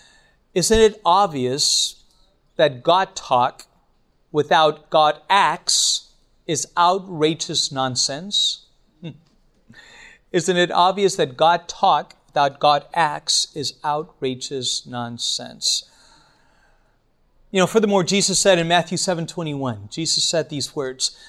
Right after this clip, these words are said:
"Not everyone who says unto me, 'Lord, Lord,' shall enter the kingdom of heaven, but he who does" what? "The will of my Father who, which is in heaven." And what is his will?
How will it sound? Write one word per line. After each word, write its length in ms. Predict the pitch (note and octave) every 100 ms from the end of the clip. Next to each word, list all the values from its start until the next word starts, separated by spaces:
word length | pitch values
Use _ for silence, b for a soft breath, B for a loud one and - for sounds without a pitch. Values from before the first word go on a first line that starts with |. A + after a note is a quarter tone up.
| -
"Not 220 | F3 F#3
everyone 520 | G#3+ A#3 C4 A3+ A3
who 100 | F#3+
says 400 | F#3+ A#3+ A#3+ -
unto 260 | - F3 F3+
me, 180 | E3
'Lord, 380 | D#3 D#3 G#3 G#3
Lord,' 480 | E3+ G3 G#3 E3+ D#3 B -
shall 240 | - F3+
enter 380 | G#3+ A3 A#3 B3
the 120 | G#3
kingdom 440 | G3 - A3 A3 G#3+
of 140 | G#3+
heaven, 440 | - A3 E3 D#3+ D#3 B -
but 260 | F3 D3+ -
he 460 | A3+ A3+ A#3 A3+ -
who 160 | - G3+
does" 500 | D3+ G3+ G3+ G3 -
what? 400 | F3+ E3+ C3 - _ _ _ _ _ _ -
"The 140 | - E3
will 680 | D3+ F3 G3+ F#3+ D3+ B2 -
of 140 | F3
my 140 | D#3 D3+
Father 600 | - F3+ D#3+ D#3 D#3 D3 B
who, 240 | - D#3
which 320 | E3 E3 - -
is 440 | F3 D3+ C#3+ - -
in 240 | D3+ C#3+
heaven." 500 | C3 D3 D3 B2+ G#2+ B B B B _ _ _ _
And 220 | E3+ D3
what 180 | D3 E3+
is 200 | F3 -
his 200 | E3 -
will? 480 | C#3+ D3 F#3 A3